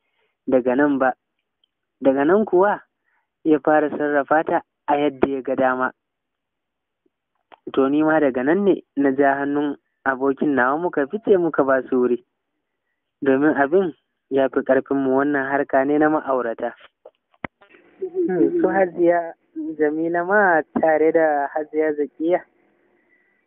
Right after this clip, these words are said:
da matar babba da son jin gulmansu, to, a yau kan dai sai da suka fice. Suka fara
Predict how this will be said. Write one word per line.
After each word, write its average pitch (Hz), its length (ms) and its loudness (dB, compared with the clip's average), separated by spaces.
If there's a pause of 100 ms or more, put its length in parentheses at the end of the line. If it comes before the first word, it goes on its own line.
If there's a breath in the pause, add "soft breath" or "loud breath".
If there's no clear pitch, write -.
(800)
da 165 180 2
matar 160 400 2
babba 170 500 -2
da 143 240 -2
son 170 180 0
jin 160 240 4
gulmansu, 175 640 0
to, 147 140 2
a 131 120 -2
yau 160 180 4
kan 143 220 -4
dai 147 200 4
sai 151 120 4
da 143 180 0
suka 135 260 0
fice. 131 240 -2 (1800 soft breath)
Suka 208 220 0
fara 180 300 -4